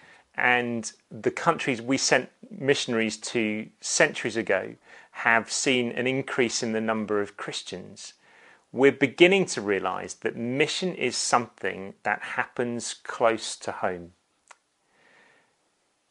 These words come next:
Mission is done by everyone who's a Christian, everywhere they go,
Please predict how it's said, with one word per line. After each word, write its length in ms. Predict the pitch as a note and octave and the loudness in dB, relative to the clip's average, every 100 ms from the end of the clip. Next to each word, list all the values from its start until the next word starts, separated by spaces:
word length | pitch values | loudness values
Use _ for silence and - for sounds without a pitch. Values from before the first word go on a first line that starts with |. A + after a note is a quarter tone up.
| _ _ _ _ - | _ _ _ _ -8
Mission 600 | A#2+ C3+ C#3 - G#2 G#2 | 0 2 2 2 0 -2
is 240 | G#2+ G#2+ | -4 -4
done 460 | - G#2+ G2 G2 G2 | 2 2 2 -4 -10
by 380 | G#2 - G2 G2 - _ | -8 -2 0 -2 -6 _
everyone 460 | C3+ C3 C3 A2 G#2+ | 4 6 4 0 0
who's 200 | A2+ G#2+ | -4 -6
a 60 | |
Christian, 640 | G2+ G#2 - - F#2 F2+ F#2 _ _ _ _ - | -8 -8 -10 -8 -8 -10 -14 _ _ _ _ 2
everywhere 520 | B2+ C3 C#3 A#2+ G#2+ | 4 4 2 4 4
they 180 | G2+ G2+ | 2 -2
go, 400 | G#2 F2+ F2 | -2 -2 -4